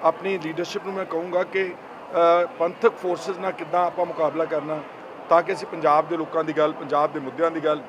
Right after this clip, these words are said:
ਪੰਜਾਬੀਆਂ ਦੀ ਪੰਜਾਬੀਅਤ ਦੀ ਗੱਲ, ਸਿੱਖਾਂ ਦੀ ਗੱਲ ਜ਼ਰੂਰ ਕਰੀਏ, ਤਾਂ ਕਿ ਅਸੀਂ ਪੰਥਕ ਫੋਰਸਿਸ ਨਾਲ ਦੋ ਹਜ਼ਾਰ ਸਤਾਈ ਵਿੱਚ ਲੜ ਸਕੀਏ। ਸੋ ਮੈਂ ਇੱਕ ਵਾਰ ਫਿਰ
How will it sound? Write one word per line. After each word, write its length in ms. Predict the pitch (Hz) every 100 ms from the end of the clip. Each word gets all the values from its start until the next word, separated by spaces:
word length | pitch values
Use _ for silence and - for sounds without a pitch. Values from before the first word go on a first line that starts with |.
| - - - - -
ਪੰਜਾਬੀਆਂ 540 | 147 156 151 165 185
ਦੀ 100 | 180
ਪੰਜਾਬੀਅਤ 540 | 190 156 143 139 165 180
ਦੀ 100 | 185
ਗੱਲ, 140 | 196
ਸਿੱਖਾਂ 360 | - 208 - 233
ਦੀ 100 | 208
ਗੱਲ 180 | 190 170
ਜ਼ਰੂਰ 240 | 139 175 -
ਕਰੀਏ, 300 | 147 147 151 - - - -
ਤਾਂ 160 | 180 190
ਕਿ 260 | 214 208
ਅਸੀਂ 220 | 165 190
ਪੰਥਕ 380 | 170 156 147 185 -
ਫੋਰਸਿਸ 300 | 151 131 147
ਨਾਲ 220 | 135 139
ਦੋ 220 | 135 131
ਹਜ਼ਾਰ 200 | 123 135
ਸਤਾਈ 260 | 135 - 110
ਵਿੱਚ 280 | 117 - 135
ਲੜ 100 | 110
ਸਕੀਏ। 320 | - - 131 - - - -
ਸੋ 100 | 180
ਮੈਂ 100 | 185
ਇੱਕ 80 | 185
ਵਾਰ 140 | 180
ਫਿਰ 220 | 175 208